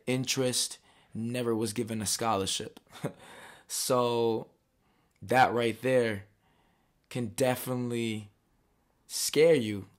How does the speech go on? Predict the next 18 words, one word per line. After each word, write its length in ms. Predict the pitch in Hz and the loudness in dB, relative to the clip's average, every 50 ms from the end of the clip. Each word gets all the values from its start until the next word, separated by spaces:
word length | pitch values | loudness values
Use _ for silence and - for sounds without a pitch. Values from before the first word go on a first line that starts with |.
| _ _ _ _ _ _ _ _ _ - | _ _ _ _ _ _ _ _ _ -6
a 100 | 110 107 | -4 -2
lot 460 | 104 117 135 139 117 90 90 - _ _ _ _ _ _ _ _ _ _ _ _ _ _ _ | 2 4 6 6 6 4 2 -4 _ _ _ _ _ _ _ _ _ _ _ _ _ _ _
because 400 | - - - - 127 120 110 - - - - | -12 -10 -6 -4 -2 -2 -2 -4 -6 -8 -8
all 220 | - 120 135 135 | -6 -4 -2 -2
the 160 | 120 120 113 - - | -2 -4 -4 -2 0
odds 600 | 123 127 123 117 110 101 101 - - - - _ _ _ _ _ _ _ _ _ _ _ _ _ _ _ _ _ _ _ _ _ _ _ _ - | 2 4 4 2 2 -2 -6 -8 -10 -10 -12 _ _ _ _ _ _ _ _ _ _ _ _ _ _ _ _ _ _ _ _ _ _ _ _ -8
that 260 | 110 107 107 98 - - _ _ _ - | -6 -4 -4 -6 -8 -12 _ _ _ -12
were 140 | - 113 117 | -6 -4 -4
supposed 480 | 110 - - - - 156 135 139 - | -4 -4 -6 -4 0 0 0 0 -2
to 60 | 151 135 | -4 -2
be 200 | 131 143 143 143 | -2 0 0 0
in 60 | 143 | -2
your 100 | 139 139 | -4 -4
favor 520 | 139 - 147 139 143 139 147 151 160 - - _ _ _ _ _ _ _ _ _ _ _ _ _ _ _ _ _ - | -2 0 2 4 4 4 2 -2 -4 -6 -12 _ _ _ _ _ _ _ _ _ _ _ _ _ _ _ _ _ -6
are 140 | - 107 107 | -4 -4 -2
not 340 | 107 113 107 101 - - - | -2 -2 -4 -4 -6 -4 -2
there. 360 | 113 117 113 98 92 92 - _ _ _ _ _ _ _ _ _ _ _ _ _ _ _ _ _ _ _ _ _ _ _ _ _ _ _ _ _ _ _ _ _ _ _ | 0 0 0 0 -4 -12 -16 _ _ _ _ _ _ _ _ _ _ _ _ _ _ _ _ _ _ _ _ _ _ _ _ _ _ _ _ _ _ _ _ _ _ _
So 480 | - - - - 107 104 98 95 92 95 | -12 -8 -4 -4 -4 -4 -4 -6 -8 -10